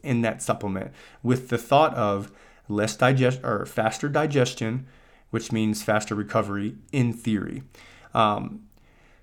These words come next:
so when you hear <laughs> something like a whey isolate labeling it itself as such, and then you look at the back of the canister and it says concentrate first, that means that they can charge isolate prices with concentrate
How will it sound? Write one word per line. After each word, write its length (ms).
so 300
when 180
you 140
hear 200
<laughs> 120
something 340
like 300
a 120
whey 240
isolate 560
labeling 480
it 200
itself 540
as 240
such, 400
and 140
then 120
you 120
look 240
at 100
the 100
back 260
of 80
the 80
canister 600
and 160
it 120
says 280
concentrate 920
first, 580
that 220
means 200
that 120
they 100
can 180
charge 500
isolate 540
prices 800
with 220
concentrate 880